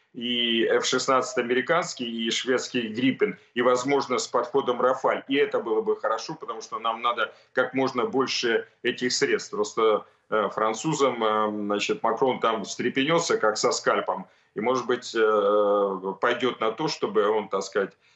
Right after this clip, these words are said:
от европейского государства, тоже мощное государство, и может представить нам такую возможность. Поэтому здесь идут, э, очень сложные, а, м, действия со стороны наших союзников в реализации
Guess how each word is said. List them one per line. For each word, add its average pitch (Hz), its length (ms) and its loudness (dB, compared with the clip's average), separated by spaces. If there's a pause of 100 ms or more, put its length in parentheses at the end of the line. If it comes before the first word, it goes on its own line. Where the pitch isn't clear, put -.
(120)
от 110 220 -2
европейского 123 760 0
государства, 107 760 -2
тоже 107 320 0
мощное 110 420 0
государство, 104 600 0
и 95 60 -2
может - 260 -2
представить 113 500 -2
нам 101 120 -4
такую 104 320 -2
возможность. 92 540 -4 (300)
Поэтому 156 400 0
здесь 139 340 -2
идут, 139 360 0
э, 127 260 4
очень 123 300 -2
сложные, 117 680 0 (320)
а, 104 580 0
м, 101 920 -8
действия 110 880 2
со - 380 -4
стороны 120 400 -2
наших 107 360 -2
союзников 117 800 -2
в 104 60 -2
реализации 107 800 2